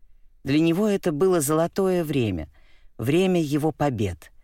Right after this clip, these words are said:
время его желаний. Всё получалось, что ни задумывал.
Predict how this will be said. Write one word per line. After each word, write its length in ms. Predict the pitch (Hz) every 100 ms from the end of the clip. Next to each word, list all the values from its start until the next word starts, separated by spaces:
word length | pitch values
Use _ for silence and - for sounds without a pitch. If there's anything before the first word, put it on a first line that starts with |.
| _ - -
время 560 | 113 135 175 160 143 -
его 360 | 98 107 110
желаний. 580 | 107 107 98 92 98 - - - - - - - -
Всё 240 | - 277 -
получалось, 720 | 220 220 - 107 95 - - _ - -
что 300 | - - 240
ни 140 | 220
задумывал. 680 | 160 151 113 90 78 -